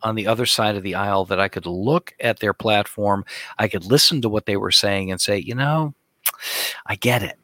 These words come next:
I get where you're coming from. I, I, I don't agree with the nuance, and I don't agree with, with everything that you're saying. There are some elements of reasonable in there, but we're, we're, we're so far past that.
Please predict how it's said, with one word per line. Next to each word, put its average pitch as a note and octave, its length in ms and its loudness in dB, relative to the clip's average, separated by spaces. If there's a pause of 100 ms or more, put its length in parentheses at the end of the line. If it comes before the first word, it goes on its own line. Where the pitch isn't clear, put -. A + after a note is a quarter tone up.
(400)
I C#3 40 -2
get D3+ 240 2
where D3 140 8
you're B2+ 140 8
coming G2+ 320 -2
from. G#2 320 -4
I, C#3 280 0
I, - 260 -4 (360)
I G#2 60 -6
don't C#3 260 6
agree D#3+ 300 6
with C#3 160 4
the A2 80 2
nuance, B2 680 2
and F2 100 -10
I E2+ 120 -12
don't D3+ 240 0
agree C3 360 0
with, G#2+ 360 -2 (440)
with G#2 240 0
everything C#3+ 560 4
that A#2+ 120 -2
you're A2+ 140 -4
saying. A2 720 0 (400)
There C#3 120 10
are D3+ 60 8
some B2+ 260 4
elements C3+ 480 6
of F#2+ 160 -2
reasonable A2+ 640 0
in A2 140 -4
there, A2 340 2 (440)
but G2 200 -2 (180)
we're, G#2+ 200 0
we're, A2 260 4 (220)
we're G#2 100 -4
so G2+ 300 4
far F2+ 200 0
past E2+ 400 -4
that. D2+ 200 -14